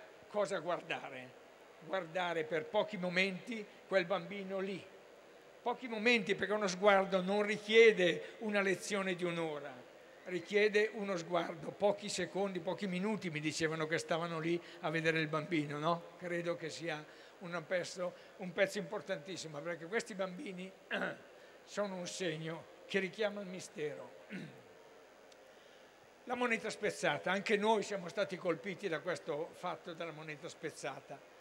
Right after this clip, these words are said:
perché noi, eh, non prendiamo i bambini affidati, ma entriamo nelle case che ci affidano per un periodo di competenza, di ruolo.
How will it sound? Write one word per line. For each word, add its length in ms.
perché 600
noi, 540
eh, 500
non 520
prendiamo 640
i 60
bambini 600
affidati, 720
ma 260
entriamo 560
nelle 240
case 480
che 160
ci 100
affidano 540
per 200
un 380
periodo 880
di 100
competenza, 800
di 160
ruolo. 680